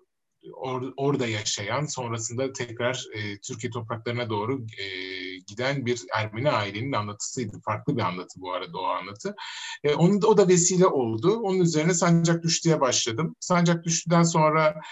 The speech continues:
keşke şu insanlarla da birisi konuşsa, özellikle bin dokuz yüz otuz dokuz öncesinde doğan Ermeni nüfusla keşke birisi konuşsa derken aklıma acaba Ahalinin Gidişi <laughs> yani böyle böyle doğmuş oldu. E, çünkü otuz dokuz öncesindeki İskenderun Sancağı nasıldı?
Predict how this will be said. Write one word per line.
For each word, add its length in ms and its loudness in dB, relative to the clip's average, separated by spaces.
keşke 300 4
şu 140 4
insanlarla 640 4
da 100 0
birisi 260 -4
konuşsa, 360 -4
özellikle 420 -2
bin 100 -6
dokuz 220 -4
yüz 60 -6
otuz 200 -10
dokuz 220 -8
öncesinde 540 -4
doğan 380 2
Ermeni 300 -2
nüfusla 440 -6
keşke 320 -6
birisi 220 -6
konuşsa 460 -6
derken 320 0
aklıma 440 0
acaba 480 4
Ahalinin 500 2
Gidişi 640 2
<laughs> 20 -14
yani 220 2
böyle 240 2
böyle 320 0
doğmuş 380 0
oldu. 440 -2
E, 280 0
çünkü 320 -2
otuz 260 -6
dokuz 240 -6
öncesindeki 600 -6
İskenderun 640 -6
Sancağı 380 -6
nasıldı? 520 -2